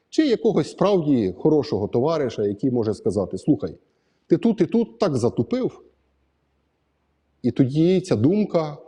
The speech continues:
яку я почув на тих реколекціях, на сповіді, на молитві чи від товариша, може бути дуже цінною. Того, що тут я ще маю шанс виправитися. Нехай ніхто з нас не відчуває себе фріком.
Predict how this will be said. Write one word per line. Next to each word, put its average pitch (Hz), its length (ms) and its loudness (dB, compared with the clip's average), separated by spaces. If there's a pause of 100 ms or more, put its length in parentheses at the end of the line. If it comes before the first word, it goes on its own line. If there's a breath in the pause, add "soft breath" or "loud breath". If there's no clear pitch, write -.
(220)
яку 131 240 2
я 135 100 2
почув 131 480 0
на 107 100 -2
тих - 180 -4
реколекціях, 127 640 -2
на 104 80 -4
сповіді, 147 420 0
на 95 100 0
молитві 135 400 0
чи 120 140 -2
від 101 140 -4
товариша, 135 520 -2 (280 soft breath)
може 143 200 2
бути 120 240 0
дуже 107 260 0
цінною. 87 440 -2 (520)
Того, 127 200 4
що 131 140 -2
тут 226 220 0
я 151 80 0
ще 151 120 -4
маю 139 280 0
шанс 131 300 -6
виправитися. 90 580 -4 (1400)
Нехай 160 260 4
ніхто 139 260 0
з 107 60 -4
нас 175 360 -6
не 131 100 2
відчуває 120 420 -2
себе 98 220 -2
фріком. 87 440 -4